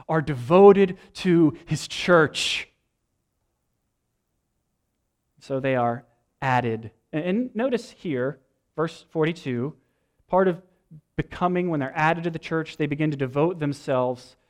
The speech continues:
to these church essentials. Verse forty-two, "They devoted themselves to the apostles' teaching, to the fellowship, to the breaking of bread, and to prayer."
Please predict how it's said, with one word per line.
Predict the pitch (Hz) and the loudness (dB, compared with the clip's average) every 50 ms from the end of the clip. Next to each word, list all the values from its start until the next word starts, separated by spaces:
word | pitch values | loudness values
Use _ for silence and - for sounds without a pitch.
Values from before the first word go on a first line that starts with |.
| _ _ _ | _ _ _
to | - 175 165 | -2 -2 0
these | 151 156 147 131 - - - | 0 0 -2 -2 -6 -14 -16
church | - - 165 156 143 - - - - - _ - | -10 -4 -4 -4 -4 -4 -8 -10 -10 -10 _ -18
essentials. | 151 - - 156 147 143 - 139 120 120 117 - | -14 -6 -4 -4 -4 -4 -4 -6 -6 -6 -8 -6
Verse | - 143 127 - - - - _ | -6 -6 -6 -6 -12 -20 -20 _
forty-two, | - 165 147 143 135 - - 165 156 139 127 127 127 - _ _ _ _ _ _ _ _ - | -6 -4 -4 -4 -4 -6 -6 -4 -2 -2 -2 -4 -6 -10 _ _ _ _ _ _ _ _ 0
"They | 175 175 | 0 2
devoted | 170 175 143 160 185 196 208 208 185 | 2 0 2 4 4 6 6 6 4
themselves | 185 185 175 - - 165 165 165 160 165 165 - | 2 -2 -2 0 2 4 6 6 6 4 2 -2
to | 170 151 | -4 -2
the | 143 | -2
apostles' | 135 - - 139 139 127 - 135 123 - | -2 0 0 -2 -2 -2 -4 -8 -14 -12
teaching, | - - 156 151 151 - 220 240 254 254 - _ _ _ _ _ _ _ _ _ | -10 -6 -6 -6 -6 -4 -6 -6 -6 -8 -10 _ _ _ _ _ _ _ _ _
to | - 185 | -4 -4
the | 165 156 | -4 -4
fellowship, | - - - 160 165 190 202 208 208 208 - 240 247 277 277 _ _ _ _ _ _ _ - | -4 0 4 4 6 6 6 4 4 2 -2 -2 -2 -2 -4 _ _ _ _ _ _ _ -6
to | - 180 | -4 -2
the | 165 151 | -2 0
breaking | 135 160 175 180 175 - 185 175 170 165 | 2 2 2 2 2 0 -2 -2 -2 -4
of | - 170 147 120 - - | -4 -6 -8 -8 -8 -6
bread, | 123 135 131 127 127 123 123 120 - _ _ _ _ _ _ _ _ - | -2 0 2 2 2 2 0 -2 -8 _ _ _ _ _ _ _ _ -8
and | 151 135 123 120 120 120 117 - _ _ | -4 -4 -2 -2 -2 -4 -4 -8 _ _
to | - - 123 113 110 110 104 104 _ _ _ _ _ _ _ _ _ _ _ _ _ _ _ | -14 -10 -8 -8 -8 -10 -12 -14 _ _ _ _ _ _ _ _ _ _ _ _ _ _ _
prayer." | - - 131 127 120 120 113 104 101 101 98 _ | -8 -4 -2 0 0 0 -2 -2 -6 -10 -14 _